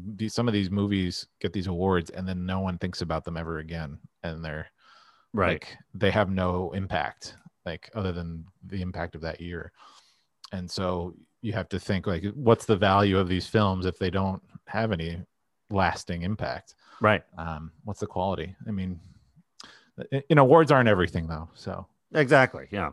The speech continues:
Speaker 1: You know.
Speaker 2: But it was, uh, that, that occurred to me when I saw that, you know, he's nominated with Tom, against Tom Hanks and Johnny Depp and John Travolta and, and, uh, in ninety-five, that was a huge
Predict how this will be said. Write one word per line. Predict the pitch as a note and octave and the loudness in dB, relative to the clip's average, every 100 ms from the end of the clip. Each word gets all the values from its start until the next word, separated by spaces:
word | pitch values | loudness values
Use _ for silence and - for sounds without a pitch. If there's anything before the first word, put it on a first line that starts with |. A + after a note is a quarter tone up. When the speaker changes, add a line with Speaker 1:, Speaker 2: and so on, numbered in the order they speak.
| _ | _
Speaker 1:
You | F#2+ F2 | -12 -12
know. | - - _ _ _ _ _ - | -12 -20 _ _ _ _ _ 6
Speaker 2:
But | C#3+ | 8
it | |
was, | C#3+ E3 D3+ B2 C#3+ | 10 8 8 0 -8
uh, | - - - - | -10 -10 -12 0
that, | C3+ C#3+ - | 4 4 6
that | B2+ D3+ - - | 8 8 6 -2
occurred | A2 - D#3 C3+ | -2 6 6 6
to | - | 2
me | G#2 G2 F#2 | 2 4 2
when | F2 F2+ | 2 2
I | F2+ | 2
saw | F2 - G#2 | 0 6 6
that, | F2+ G2 C#3+ | 6 4 4
you | |
know, | E3 D#2 | 2 2
he's | - A#2+ B2 | 0 0 4
nominated | C#3+ D3+ A#2 F#2+ E2+ D#2 | 8 8 8 4 2 0
with | E2+ D2+ _ | 0 -2 _
Tom, | G#2+ G#2+ A#2 - | 4 6 4 0
against | G2 G2 - | 0 -2 -2
Tom | - A#2+ G#2 | 2 4 4
Hanks | F#2+ F2 E2+ - - - | 2 0 0 -6 -20 -12
and | E2+ D2+ | -10 -2
Johnny | F2+ F#2+ G2+ | 2 4 2
Depp | F2+ D#2+ D#2+ - _ - | 2 0 0 -4 _ -10
and | D#2 | -8
John | C#2 F2 G2+ | 0 2 2
Travolta | - E2+ D#2+ D2+ - D#2 D#2 D#2 F2+ | 0 -2 -2 -2 -4 -2 -2 -4 -4
and, | E2+ - | -6 -4
and, | F#2 E2+ F#2+ - | -4 -4 -6 -8
uh, | - - | -8 0
in | D3 B2 A#2+ A2+ | 4 4 4 4
ninety-five, | A2 A2 G2+ F2+ _ A#2 - B2 A#2+ F#2+ E2+ E2 E2+ | 4 4 0 -4 _ -16 -2 4 8 8 4 2 2
that | G#2 | 2
was | F#2+ F2 | 2 0
a | F2 | -2
huge | - G2 F2 D#2 | -2 0 0 -2